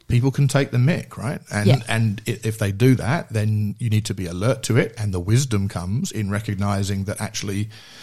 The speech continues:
Speaker 1: um, for this community to work in an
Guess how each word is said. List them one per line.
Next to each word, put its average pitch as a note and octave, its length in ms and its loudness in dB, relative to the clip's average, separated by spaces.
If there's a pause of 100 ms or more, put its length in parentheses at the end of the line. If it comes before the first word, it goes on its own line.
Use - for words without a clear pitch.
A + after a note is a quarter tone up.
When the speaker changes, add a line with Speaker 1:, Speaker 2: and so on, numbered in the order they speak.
(240)
Speaker 1:
um, F#2+ 420 -4 (240)
for - 160 0
this A2 140 2
community G#2+ 540 2
to - 120 -4
work G2 420 -2
in G2+ 100 -4
an G2 120 -4